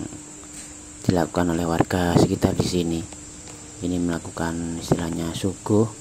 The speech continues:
ritual atau mungkin kirim doa ya,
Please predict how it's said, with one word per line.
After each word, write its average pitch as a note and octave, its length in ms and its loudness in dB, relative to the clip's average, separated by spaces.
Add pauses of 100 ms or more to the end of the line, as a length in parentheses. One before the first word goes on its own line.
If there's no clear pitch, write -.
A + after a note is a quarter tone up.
(600)
ritual G#2 880 4
atau F#2+ 400 -2
mungkin F#2 480 -2
kirim F#2+ 320 2
doa D#2+ 480 -4
ya, D#2+ 160 -10